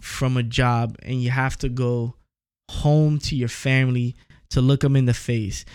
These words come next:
to, to tell people what's going on, like, like, what just happened, to see the look on friends and family's faces, like,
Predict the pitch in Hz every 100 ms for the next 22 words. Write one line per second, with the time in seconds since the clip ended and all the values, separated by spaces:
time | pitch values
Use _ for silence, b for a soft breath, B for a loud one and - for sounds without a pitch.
0 | B B - 156 131 120 - - 135 -
1 | 156 160 - 170 151 120 101 b b _
2 | _ _ _ _ _ _ 139 123 139 -
3 | 135 135 123 123 123 - 131 107 - 131
4 | 110 135 131 127 - 135 127 113 104 B
5 | B B B - 139 - 185 180 156 135
6 | 135 165 147 - - _ - 135 131 120
7 | - 147 139 131 143 135 120 - 139 135
8 | 127 120 117 117 -